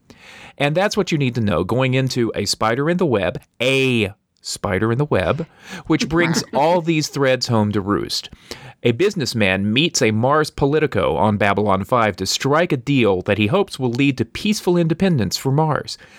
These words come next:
Speaker 1: but he's promptly assassinated by a guy with an electric hand shouting, "Free Mars." Talia witnesses the attack,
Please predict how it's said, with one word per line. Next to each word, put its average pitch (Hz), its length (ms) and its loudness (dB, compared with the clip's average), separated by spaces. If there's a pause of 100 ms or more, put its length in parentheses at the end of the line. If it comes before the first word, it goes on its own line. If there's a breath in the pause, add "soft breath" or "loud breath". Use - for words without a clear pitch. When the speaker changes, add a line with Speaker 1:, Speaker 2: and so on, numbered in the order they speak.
(160 loud breath)
Speaker 1:
but 113 120 0
he's 107 120 -2
promptly 156 480 0
assassinated 113 800 -2
by 98 120 2
a 85 120 2
guy 123 340 0
with 120 200 -2
an 107 80 0
electric 117 460 0
hand 104 380 0
shouting, 110 520 2
"Free 120 420 2
Mars." 98 640 0 (500 loud breath)
Talia 156 400 2
witnesses 127 540 -2
the 80 100 -2
attack, 60 460 -4